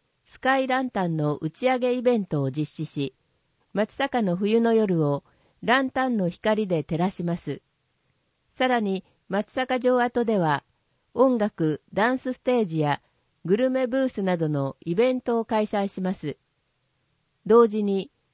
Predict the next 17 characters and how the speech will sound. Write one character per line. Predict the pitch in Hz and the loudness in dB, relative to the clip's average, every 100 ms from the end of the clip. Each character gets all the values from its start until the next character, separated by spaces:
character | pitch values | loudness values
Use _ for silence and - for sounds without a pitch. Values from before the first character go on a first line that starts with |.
| - | -6
松 | 190 - | -6 -4
坂 | - 254 247 | -4 -2 -2
城 | 233 233 214 | 0 0 0
跡、 | 214 190 175 160 - _ _ 214 | 0 2 2 0 -8 _ _ 2
王 | 254 | 2
将 | 254 269 | 4 0
閣 | 262 202 - - | 0 -2 -6 -2
庭 | 196 196 | 2 2
園 | 185 185 | 0 0
で | 180 | 2
は、 | 160 147 - _ _ _ _ - | 2 0 -6 _ _ _ _ -2
松 | 208 - | -2 -2
坂 | - 233 - 160 - | -6 -6 -2 -2 -2
ホ | - 254 | 0 2
イ | 247 208 | 4 4
ア | 165 | 2
ン | 139 127 | 2 -2